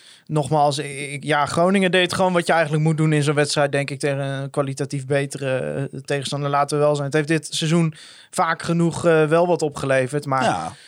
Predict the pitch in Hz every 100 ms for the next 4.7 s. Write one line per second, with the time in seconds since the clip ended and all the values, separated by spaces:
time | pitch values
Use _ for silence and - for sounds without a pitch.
0 | - _ - 135 139 143 156 156 160 -
1 | 165 156 - _ _ - 151 151 147 143
2 | 156 160 151 160 165 156 147 156 147 143
3 | 143 139 131 - 139 - 139 - 143 143
4 | 143 139 131 139 139 139 135